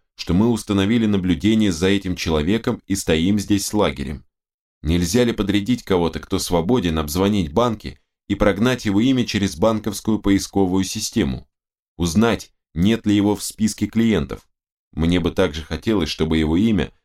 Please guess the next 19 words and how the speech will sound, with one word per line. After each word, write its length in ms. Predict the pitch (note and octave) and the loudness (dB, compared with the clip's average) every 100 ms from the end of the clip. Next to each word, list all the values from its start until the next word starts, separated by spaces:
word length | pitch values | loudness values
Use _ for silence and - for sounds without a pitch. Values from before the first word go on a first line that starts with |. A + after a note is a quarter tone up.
| _ - | _ -4
прогнали 400 | G2 G2 B2+ B2 | -2 0 0 0
через 320 | A#2 A2 G#2 | 0 0 0
реестр 500 | E2+ F2+ A#2 A2+ G2 | 2 2 0 0 -4
крупных 460 | - F#2 G2+ G2+ - | -2 -2 0 -2 0
владельцев 720 | E2 D2 F2 A2 - A#2+ - _ | 0 2 0 0 -2 -6 -6 _
собственности. 880 | - B2 - - C2 A#1 - - _ _ _ _ | -4 -4 -4 -6 -6 -6 -12 -18 _ _ _ _
Он 140 | D#2+ | -6
сказал: 500 | D#2+ D#2+ D2+ F#2+ G2 - _ _ | -2 -4 0 0 0 -6 _ _
«Я 220 | E2 F#2+ | 0 2
не 120 | F#2+ | 2
продаю, 460 | F#2 G2 F#2+ G#2+ G#2 | 0 0 0 0 0
я 180 | C#2 - | 0 -4
покупаю. 680 | - F2+ - A2 C#2 - _ _ _ _ _ _ - | -8 -10 -2 -2 -2 -8 _ _ _ _ _ _ -6
Мне 260 | C#2 D#2+ | 0 2
бы 100 | E2+ | 0
хотелось 460 | - - E2+ D#2 D2+ | -2 -2 -2 -2 -4
узнать, 400 | C2+ D2+ E2+ E2 | -4 -2 -2 -2
что 200 | - G2+ | -4 -2
именно». 520 | G#2+ D#2+ B1 B1 | -2 -2 -6 -10